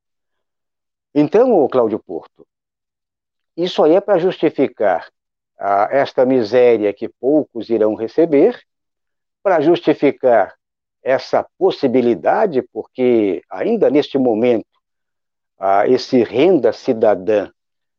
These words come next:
é uma possibilidade, não tem ainda nada concretizado, ninguém sabe, é, como vai ser na prática, mas ele, como sempre, ele joga a batata quente para alguém.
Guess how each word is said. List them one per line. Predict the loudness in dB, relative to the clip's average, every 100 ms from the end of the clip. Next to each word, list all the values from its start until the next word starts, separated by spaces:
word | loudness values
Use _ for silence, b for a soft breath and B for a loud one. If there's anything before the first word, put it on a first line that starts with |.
| _ _ _ -6
é | -2
uma | 0 0
possibilidade, | -2 -2 -2 0 0 2 0 0 2 4 2 2 0
não | 2 -2
tem | -4 -2
ainda | 0 0 0
nada | 0 -2 -2 0 0 -2 -4
concretizado, | -6 -2 -2 -2 -8 -2 -2 0 0
ninguém | 0 -2 -4
sabe, | -4 -2 -2 -8 _ _ _ _
é, | -10
como | -8 -4 -2 2
vai | 0
ser | 0 0 0 0 _ _ _ _ -2
na | 0 0
prática, | 0 0 0 -4 -8 -8 -14 _ _ _ _ _ -12
mas | -4 0
ele, | 2 4 4 4 4 2
como | -2 -4
sempre, | -4 0 0 0 -6 -14 _ _ _ _
ele | -8 -4 -2
joga | 0 0 2 0
a |
batata | 0 -2 -6 -6 -8
quente | -8 -6 -4 -4 -2 -2 _
para | -4 -2 0
alguém. | 0 2 2 0 -2